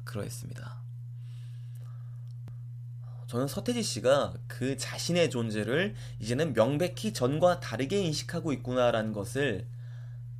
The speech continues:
지난 시월 컴백 콘서트에서 느꼈습니다. 특히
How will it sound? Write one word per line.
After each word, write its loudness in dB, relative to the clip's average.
지난 0
시월 2
컴백 -2
콘서트에서 -4
느꼈습니다. -2
특히 -6